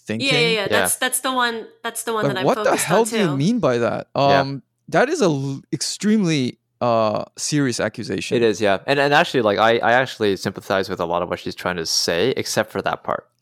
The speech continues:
Speaker 3: right? The
Speaker 1: Yeah,
Speaker 3: part where she
Speaker 1: because
Speaker 3: insinuates that we're related, like, we have power from white supremacy is a part that I think is actually a huge issue that needs to be untangled.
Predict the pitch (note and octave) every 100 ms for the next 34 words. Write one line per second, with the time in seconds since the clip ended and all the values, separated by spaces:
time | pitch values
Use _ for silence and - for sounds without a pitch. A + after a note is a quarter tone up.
0 | - F#2 - G3+ E3+ A2+ A2+ A3 F3+ G#2
1 | - G#2 G#2 G#2 G2 - G2+ D#2 F2+ F2
2 | F2 E2+ E2+ E2+ _ F#2 F2+ F2+ E2+ F2
3 | - - E2+ F2 - E2+ E2 - - E2
4 | F2 A2+ G2 - E2 C2+ C#2+ - _ _
5 | _ _ G2 G2 F#2+ E2 D#2+ - D2 -
6 | _ G2 F2 F2+ - C#3+ G#2 F2+ - F2+
7 | E2+ F2+ G2+ C3